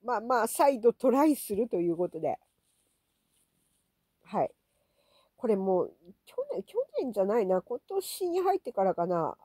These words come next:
あー、一回これをやろうとしてね、失敗してるんですよ。で、何度もやってます。でも、そのたんびに失敗です。はい。えー、まあ、理由はね、先ほども言っ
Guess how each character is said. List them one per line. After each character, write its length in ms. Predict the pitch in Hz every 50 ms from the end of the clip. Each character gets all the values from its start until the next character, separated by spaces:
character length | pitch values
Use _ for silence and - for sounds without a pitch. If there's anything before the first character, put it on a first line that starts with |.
| - 185
あ 300 | 190 170 165 165 156 165
ー、 20 |
一 100 | 208 202 - -
回 420 | 262 262 247 240 220 196 175 - _
こ 140 | - - 220
れ 120 | 220 233
を 120 | 220 208 202
や 160 | 196 208 208
ろ 100 | 196 202
う 80 | 208 -
と 100 | - 175
し 100 | - -
て 120 | - 151
ね、 240 | 170 196 233 233 - _ _ _
失 320 | _ - - - 254 247 - _
敗 160 | - 226 226 226
し 120 | - -
て 100 | - 214
る 100 | 202 185
ん 60 | 160
で 80 | 131 131
す 160 | - - 117
よ。 160 | 82 76 - _ _ _ _ _ _ _ _
で、 80 | - 208
何 240 | 214 254 359 427 359
度 80 | 269
も 100 | 190 170
や 120 | 170 165 180
っ 40 |
て 160 | - _ - 226
ま 140 | 226 226
す。 220 | - - 175 156 170
で 100 | 202 233
も、 140 | 240 175 175
そ 180 | - - 302
の 160 | 320 440 440
た 180 | - - 403 440
ん 200 | 403 370 359 381
び 120 | 427 466 466
に 120 | 370 320
失 260 | - - - 226 196 - _ -
敗 220 | 220 208 196 196
で 120 | 170 185 180
す。 260 | - - 143 120 - - _ _ _ _ _ _ _ _ _ _ _
は 160 | - 208 175
い。 100 | 131 - _ _ _ _ _ _ _ _ _ _ _ _ _ _ _ _ _ -
え 760 | - 190 185 180 165 156 156 156 135 120 85 73 - - -
ー、 40 | 185
ま 100 | 220 214
あ、 120 | 180 147 - 185
理 160 | 202 208 208
由 80 | 226
は 120 | 214 214 208
ね、 140 | 233 311 311
先 300 | - 254 185 - 214 202
ほ 100 | 196 180
ど 80 | 185
も 140 | 202 180 180
言 100 | 202
っ 20 | 190